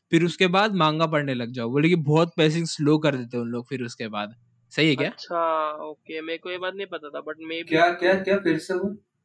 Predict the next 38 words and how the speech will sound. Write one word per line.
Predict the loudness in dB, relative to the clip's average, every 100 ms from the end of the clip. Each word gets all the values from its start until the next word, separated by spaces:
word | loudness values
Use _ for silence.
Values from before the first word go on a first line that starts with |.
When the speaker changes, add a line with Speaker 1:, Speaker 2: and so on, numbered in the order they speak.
| -20 _ -4
Speaker 1:
मतलब, | 0 0
चार | 2 2 2
सौ | 2
पच्चीस | 0 0 0
के | 2
बाद | 2 2
है | 2
ना, | 2
अ, | 0 -2 -2 2 2
एपिसोड्स | 0 0 -2 0
के | 0
बाद | 2 2
है |
ना, | 0
पेसिंग | -2 -2 0 -2
बहुत | 0 0 0
स्लो | 0 2
कर | 2 -2
देते | -4 -6
हैं | -10 -12 _ _ _ _
Speaker 3:
सही | 0 2 4
बोला। | 2 0
Speaker 1:
अपना | -2 -2
एनीमे | -2 -2 -2 -4
का। | -8 -12 -16 _
सही | 4 8
Speaker 3:
बहुत | 8
Speaker 1:
है। | 6
Speaker 3:
स्लो, | 0 -8 -12 _ _ _
बहुत | 0 2 0
स्लो | -6
कर | -8 -8
देते | -12 -8 -6
हैं | 2
बे। | 2
Speaker 1:
अरे | 4
Speaker 3:
अरे, | 4 4 2
Speaker 1:
भाई। | 0